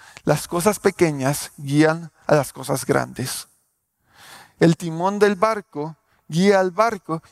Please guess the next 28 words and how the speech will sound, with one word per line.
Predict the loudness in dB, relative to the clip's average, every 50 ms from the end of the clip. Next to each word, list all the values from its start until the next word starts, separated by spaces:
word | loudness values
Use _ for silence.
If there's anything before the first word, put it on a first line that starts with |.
| _ -6
y | -6 -4
tu | -2 -2 2 4
lengua, | 4 4 4 2 -2 -2 0 0 0 0 -6 _ _ -2
lo | -2 0
que | 0 0
tú | 0 0 0 2
dices, | 2 2 2 2 0 0 0 0 0 -2 -6 -12 -16 -20 _ _
da | 0 0 0 0
muestras | -4 -6 -2 0 0 0 0 -2 0 2 2 2 2 -2 -6 -14 _ _ _
del | 2 4 4 4 2
resto | 2 2 0 0 2 2 2
de | 2 2
tu | 2 0 0
vida. | 0 0 0 -2 -4 -4 -6 -10 -16 _ _ _ _ _ _ _ _ _ _ _ _ _ _ _ _ _ _ _ _ _ _ _ _ -20 -18 -16 -16 -16 -4 2
La | 2 2 2
integridad | 0 0 0 2 2 2 2 0 0 4 4 4 4 4 0
de | -2
que | -4 -4
nos | -4 -4 -6 -6
está | -8 -2 0 0 2
hablando | 2 0 0 0 0 0 0 -2
aquí | -2 -2 -2 -6
Santiago | -2 0 0 -2 -2 -6 -2 0 2 2 2 2 0 0 0 -2 -2 -4 -8 _ _ -18 -18 -18 -18 -4 0
es | 2 2 2 2 -2 -8
nuestro | -10 -6 -2 0 2 2 2 2 0 0 2
camino | 2 0 0 0 -4 -6
espiritual | -6 -4 0 2 2 2 2 2 0 0 0 0
personal. | -2 -4 -4 -4 -6 -4 -2 0 0 0 -2 -4 -10